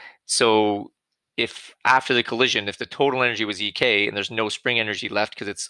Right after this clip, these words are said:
uncompressed, it's pushed itself back, then all the energy comes back as the initial spring energy. So therefore, the block would leave at exactly the same speed that it came in at. So we've already solved question C just by thinking about it logically.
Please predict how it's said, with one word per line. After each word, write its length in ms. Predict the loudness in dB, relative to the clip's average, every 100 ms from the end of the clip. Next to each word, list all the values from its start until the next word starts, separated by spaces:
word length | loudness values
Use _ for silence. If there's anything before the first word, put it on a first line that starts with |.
| -4
uncompressed, 580 | -4 -6 -4 -2 -2 -6
it's 100 | -8
pushed 240 | -8 -8
itself 320 | -10 -10 -4
back, 320 | -2 -2 -4 -12 -20 -20 -4
then 100 | 2
all 160 | 4 4
the 140 | 4
energy 200 | 2 -2
comes 200 | -6 -4
back 320 | 0 0 -2
as 240 | -4 -4 -4
the 120 | -6
initial 320 | -4 -8 -8
spring 360 | -10 -8 -8 -6
energy. 360 | -8 -10 -14 -16
So 180 | -8
therefore, 540 | -4 -4 -4 -6 -4 -6 -12 -20 _
the 80 | -10
block 380 | 0 2 2 0
would 100 | -6
leave 380 | -2 -4 -4 -6
at 60 |
exactly 580 | -8 -6 -2 -2 -2 -6
the 80 | -4
same 260 | -2 -2
speed 300 | -2 -4 -2
that 120 | -2 -4
it 60 |
came 260 | -4 -2 0
in 120 | -2
at. 160 | -4 -8 _ _ _ -4
So 120 | 2
we've 100 | 4
already 180 | 4 2
solved 400 | 0 0 -2 -4
question 320 | -4 -4 -6
C 380 | -6 -6 -8 -14 _ _
just 240 | -4 -4 -2
by 160 | -6
thinking 340 | -6 -8 -10 -10
about 220 | -6 -6
it 120 | -6 _
logically. 560 | -4 -4 -6 -16 -18